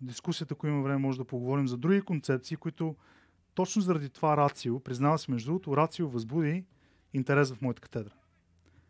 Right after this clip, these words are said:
Не защото рацио е просто едно страхотно събитие,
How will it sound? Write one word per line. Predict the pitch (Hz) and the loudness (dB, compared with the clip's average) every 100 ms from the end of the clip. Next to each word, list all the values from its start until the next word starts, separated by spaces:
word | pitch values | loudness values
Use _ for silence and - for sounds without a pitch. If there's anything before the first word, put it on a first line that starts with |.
| - | -2
Не | 139 147 | 2 4
защото | - 156 151 143 | 4 -2 2 2
рацио | 135 - 127 | 2 0 -4
е | |
просто | 117 127 - 127 | -2 -6 -6 -4
едно | 120 117 - | -2 -4 -6
страхотно | - 113 110 110 123 | -14 -10 -8 -10 -12
събитие, | - 104 110 - 165 | -12 -10 -10 -8 -8